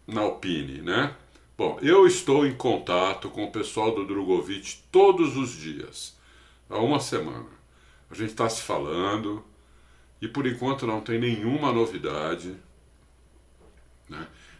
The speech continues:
Tem muita especulação. Hoje mesmo eu falei com ele,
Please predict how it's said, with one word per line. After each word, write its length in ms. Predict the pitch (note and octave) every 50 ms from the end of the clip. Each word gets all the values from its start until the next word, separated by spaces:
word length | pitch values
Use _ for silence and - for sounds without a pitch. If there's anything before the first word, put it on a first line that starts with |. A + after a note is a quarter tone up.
| _
Tem 120 | - A2+ G2+
muita 360 | G2+ A2+ C3+ E3 D#3+ - C3
especulação. 920 | A#2+ - - A2+ G#2 - - F#2+ F2 - - - - - E2 F2 F#2+ G2
Hoje 340 | A#2 C#3+ F#3+ G3 - - B2+
mesmo 420 | A2 F2+ F#2 G#2 G#2 G2 F2 D#2+
eu 40 | D2+
falei 320 | - - D#2 D#2 E2 E2+
com 220 | F2 - - C2 D2
ele, 440 | D#2 E2 F#2 F#2+ F#2 F2+ F2 F2